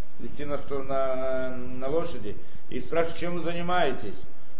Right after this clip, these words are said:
Омру ли базман шебет амикдаш каям,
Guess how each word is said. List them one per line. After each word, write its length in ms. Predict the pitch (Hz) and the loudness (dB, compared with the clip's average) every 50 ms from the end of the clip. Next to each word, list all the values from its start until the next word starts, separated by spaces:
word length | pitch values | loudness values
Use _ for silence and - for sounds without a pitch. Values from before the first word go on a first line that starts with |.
| - - | 0 0
Омру 360 | 123 143 156 156 151 160 156 | 0 0 0 0 0 0 0
ли 140 | 147 147 143 | 0 0 2
базман 480 | 147 135 135 123 113 131 143 147 143 | 2 0 0 0 0 0 0 0 0
шебет 320 | 143 143 135 139 139 139 147 | 0 0 0 0 0 0 0
амикдаш 440 | 135 139 135 131 135 139 135 - | 0 0 0 0 0 0 0 0
каям, 640 | - - 135 131 131 131 139 139 139 143 147 139 139 | 0 0 0 0 2 2 2 2 2 0 0 0 0